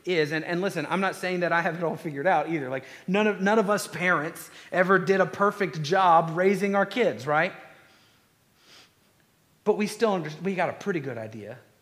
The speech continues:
of, of what's good for them. The same way, our Heavenly Father is infinitely, infinitely smarter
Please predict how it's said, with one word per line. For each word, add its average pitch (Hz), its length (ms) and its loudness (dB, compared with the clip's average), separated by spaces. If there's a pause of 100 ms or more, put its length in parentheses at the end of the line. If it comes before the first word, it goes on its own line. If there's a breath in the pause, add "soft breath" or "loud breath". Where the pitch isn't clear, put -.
(240)
of, 135 160 -8
of 131 180 -10
what's 135 200 -6
good 120 260 -12
for 113 160 -18
them. 110 220 -14 (1900 soft breath)
The 185 80 -4
same 220 640 -4
way, 139 420 -2 (180 loud breath)
our 196 220 2
Heavenly 196 580 0
Father 165 800 0 (220 loud breath)
is 156 260 -6
infinitely, 202 720 0
infinitely 240 640 0
smarter 160 880 -2